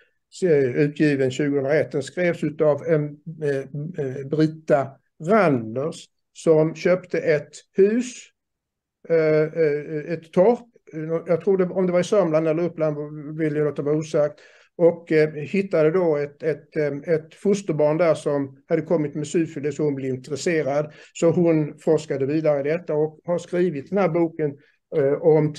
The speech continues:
eh, Fredrik, eh, Te-, Theodor Berg, ehm, tillsammans med min far som var patolog i Lund.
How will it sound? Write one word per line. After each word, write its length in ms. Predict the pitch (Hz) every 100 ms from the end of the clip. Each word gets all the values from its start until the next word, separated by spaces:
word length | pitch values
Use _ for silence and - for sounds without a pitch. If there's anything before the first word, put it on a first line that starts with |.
| 185
eh, 220 | 160 147 131
Fredrik, 520 | 160 131 131 131 - _ -
eh, 260 | 160 151
Te-, 300 | - 156 135
Theodor 380 | - 156 143 139
Berg, 480 | 135 151 131 131 131
ehm, 480 | 143 135 127 123 120 - -
tillsammans 420 | 180 175 156 151
med 140 | 151 151
min 160 | 156
far 280 | 151 220 135
som 200 | 127 127
var 80 | 131
patolog 680 | 131 139 175 185 156 113 -
i 160 | 151
Lund. 380 | 143 151 117 113